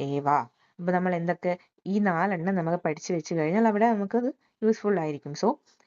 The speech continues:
എന്തൊക്കെയാണ്? സാമ്പത്തിക വളർച്ച ത്വരിതപ്പെടുത്തുക, തൊഴിൽ അവസരങ്ങൾ സൃഷ്ടിക്കുക, അധിക ചെലവുകൾ നിയന്ത്രിക്കുക, വരുമാന വിതരണത്തിൽ അസമത്വം ഇല്ലാതാക്കുക. ഇത് പഠിച്ചില്ലെങ്കിലും നമുക്ക്,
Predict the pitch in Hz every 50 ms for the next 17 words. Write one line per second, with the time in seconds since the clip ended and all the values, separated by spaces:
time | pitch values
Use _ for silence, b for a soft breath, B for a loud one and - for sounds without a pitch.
0 | _ - 190 196 202 208 208 202 202 185 175 170 170 165 170 b b b b _
1 | - - 175 170 175 180 190 190 190 - 196 208 202 180 165 156 156 156 156 -
2 | 143 - 165 156 151 147 - 151 - 143 - - - 147 143 147 160 220 302 B
3 | B B B _ - - - 180 185 226 - - - 156 147 151 160 - - 180
4 | 180 180 175 170 170 175 - - 151 143 - - - 151 147 - 151 151 160 160
5 | 196 - - 165 151 156 156 175 180 - - 156 151 156 156 165 165 170 170 170
6 | 160 151 143 143 147 156 - 147 - - - 135 147 165 185 175 151 147 160 156
7 | 160 156 156 156 156 156 - - _ - 156 156 - 180 175 185 185 185 165 -
8 | 170 165 170 160 - - 180 180 170 - 214 220 226 220 214 208 190 180 165 151
9 | 151 147 151 185 190 - 190 175 175 180 - 220 214 202 202 202 190 214 330 b
10 | b b b b b - 190 190 190 190 -